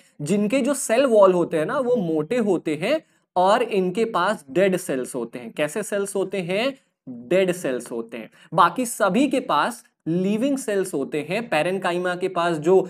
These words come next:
सेल वॉल होता है वो थोड़ा पतला होता है,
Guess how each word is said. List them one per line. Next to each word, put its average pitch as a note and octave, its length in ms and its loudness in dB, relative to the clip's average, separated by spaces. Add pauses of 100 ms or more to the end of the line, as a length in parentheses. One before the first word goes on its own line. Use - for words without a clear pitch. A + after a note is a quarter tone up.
(140)
सेल G#3 320 4
वॉल G3 240 6
होता F3+ 320 0
है F3+ 60 0
वो E3 140 -2
थोड़ा C#3+ 260 -2
पतला F3 380 -4
होता F3 360 -4
है, G3+ 180 -6